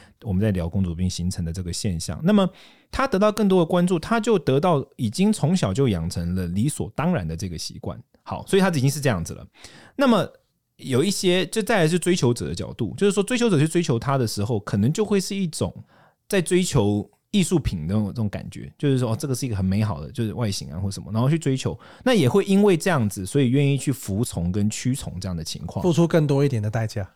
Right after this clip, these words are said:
Speaker 1: 对，所以就会产生一个循环，就是长得好看的人类，不论是男性，我也听过男生很多是有公子，王子病的，同时交往很多个姐姐，拿很多的物质，我也听过这种，我不是没有听过，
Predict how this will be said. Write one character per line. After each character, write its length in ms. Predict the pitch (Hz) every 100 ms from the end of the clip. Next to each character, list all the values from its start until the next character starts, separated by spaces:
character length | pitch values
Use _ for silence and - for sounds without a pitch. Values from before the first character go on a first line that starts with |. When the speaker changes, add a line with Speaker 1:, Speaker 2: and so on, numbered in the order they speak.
| -
Speaker 1:
对， 280 | 156 120 80 _ -
所 140 | 208
以 40 | 196
就 100 | 202
会 80 |
产 160 | 180 123
生 100 | 139
一 120 | 139
个 80 | 117
循 260 | - 104 113
环， 180 | 90
就 120 | 101 113
是 180 | 113 - - - -
长 220 | 143 135
得 160 | 147 139
好 180 | 117
看 300 | 110 - 202
的 240 | 131 107 92
人 320 | 95 92 110
类， 260 | 139 98 85 -
不 80 | 131
论 160 | 143
是 140 | 123 117
男 180 | 98
性， 100 | 110
我 100 | 208
也 40 | 269
听 100 | 262
过 60 |
男 120 | 202 165
生 120 | 180
很 100 | 113
多 140 | 117
是 80 | 127
有 80 | 92
公 120 | 101
子， 120 | 76
王 120 | 92
子 80 | 107
病 160 | 90 85
的， 80 | 73 _ _ _ -
同 160 | 143 165
时 80 | 156
交 160 | 165
往 100 | 135
很 80 | 110
多 120 | 123
个 80 | 113
姐 120 | 82
姐， 300 | 80 85 92 - _ -
拿 140 | 113
很 100 | 113
多 100 | 104
的 60 | 104
物 160 | 107
质， 140 | 90 85
我 100 | 127
也 100 | 143
听 120 | 120
过 60 | 104
这 80 |
种， 100 | 87
我 40 | 80
不 60 | 98
是 60 |
没 80 | 101
有 40 |
听 120 | 82 87
过， 160 | 80